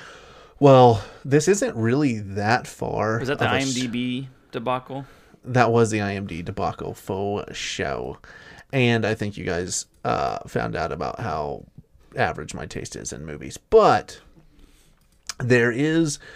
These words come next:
Speaker 1: so when they take a movie and instead of putting it into an hour and a half or two hours, they break it out over maybe, I don't know, ten hours, twenty hours or so, and then they break it down into smaller bite-sized pieces.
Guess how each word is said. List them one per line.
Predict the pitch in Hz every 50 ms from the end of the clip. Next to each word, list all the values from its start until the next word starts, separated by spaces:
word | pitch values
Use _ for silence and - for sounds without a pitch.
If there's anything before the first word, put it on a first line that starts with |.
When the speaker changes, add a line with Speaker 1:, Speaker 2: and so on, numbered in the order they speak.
| - - - - - - - -
Speaker 1:
so | - - - 135 120 113 110 107 107 - - - - _
when | - 120 127 127 120 117
they | 113 113 127 139 151
take | 147 - 170 165 147 143
a | 131
movie | 110 107 107 110 107 104 87 90 98 95 78 -
and | 107 104
instead | 104 107 - - 113 113
of | 113 110 - -
putting | 117 107 107 104
it | 101 -
into | - 110 - - 95
an | -
hour | - 101 - 80
and | 98
a | 113
half | 113 85 104 - -
or | 76
two | - - - - 107 101
hours, | 85 80 78 78 - - - - _
they | - - 117 107 107
break | 107 107 107 113 107 107 104 -
it | 101 98
out | 95 95 101 95 80 - - - _
over | 117 117 110 107 104 - - 107 98 90 87 82 - - - _ _ _ _ _ _ _ _ _ _
maybe, | - 127 117 117 113 107 101 107 104 101 98 95 92 - _ _ _ _ _ _ _ _ _ _ _ _ -
I | - 107
don't | 104 98 78 64
know, | 67 73 65 67 85 113 - _ _ _ _ _ _ _ _ _ _ _ _ _ _ _ _
ten | - - 117 101 101 110
hours, | 110 110 110 110 110 110 110 110 107 104 - -
twenty | - - - 104 104 101 104 107 110
hours | 110 110 113 117 120 120 113 113
or | 120
so, | 113 - - 120 113 110 113 113 107
and | - 101 98
then | 98 92
they | 78 90
break | 101 - - 110 107 113 -
it | 113
down | - 110 104 104
into | 104 98 85
smaller | - - - - 104 101 107 107 104
bite-sized | 104 - - 95 98 90 - - 113 110 113 110 - -
pieces. | - 131 127 - - 139 139 135 -